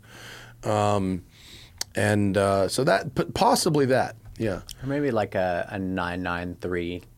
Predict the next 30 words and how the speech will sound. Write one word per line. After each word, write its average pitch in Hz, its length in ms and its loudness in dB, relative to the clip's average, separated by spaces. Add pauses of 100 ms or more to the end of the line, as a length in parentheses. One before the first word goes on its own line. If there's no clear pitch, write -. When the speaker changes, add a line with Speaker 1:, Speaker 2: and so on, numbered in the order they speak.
Speaker 2:
turbo 85 580 -2 (380)
and 98 120 -12
some 87 220 -8
rare 90 200 -4
color 131 220 2
Speaker 1:
Yeah. 160 160 6
Speaker 2:
combo. 92 420 -2 (160)
Speaker 1:
Or 135 100 4
maybe, 170 320 6
like, 147 200 6
an, 123 140 2 (240)
um, 113 340 2 (120)
a 110 100 2
potential, - 760 0
like, 123 240 2
a 123 80 4
mint, 151 580 6
mint, 160 280 4
mint, 139 280 4
mint 120 380 2 (260)
eight 131 220 4
fifty 131 500 2
C 117 340 4
S 113 220 4
I 113 400 4 (240)
B 117 160 4
M 113 120 4
W, 117 440 4
Speaker 2:
Mm-hmm. 113 240 4
Speaker 1:
maybe. 120 160 0